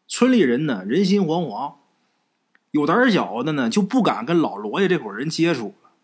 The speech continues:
就怕说跟这事儿沾上边儿，最后也落了一个陈泥匠的下场。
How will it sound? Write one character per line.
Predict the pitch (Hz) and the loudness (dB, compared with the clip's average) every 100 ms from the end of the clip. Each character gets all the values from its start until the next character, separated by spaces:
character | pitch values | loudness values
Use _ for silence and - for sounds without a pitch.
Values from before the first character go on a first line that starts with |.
| _ | _
就 | - 233 190 | 0 2 4
怕 | 214 165 | 2 2
说 | 165 | 0
跟 | 165 170 | 0 2
这 | 175 | 2
事 | 131 170 | 2 -2
儿 | 120 98 | -2 -4
沾 | 160 147 | -4 -2
上 | 135 | -2
边 | 110 117 | -2 -4
儿， | 117 | -2
最 | 139 | -2
后 | 131 127 | 0 -2
也 | 101 | -4
落 | 113 139 151 117 | -6 -2 -2 -2
了 | 104 | -6
一 | 107 | -8
个 | 117 113 92 80 | -6 -6 -8 -14
陈 | - 123 123 | -12 -6 -4
泥 | 113 | -2
匠 | 123 | -2
的 | 107 | -4
下 | - 147 120 | -4 -6 -6
场。 | - | -10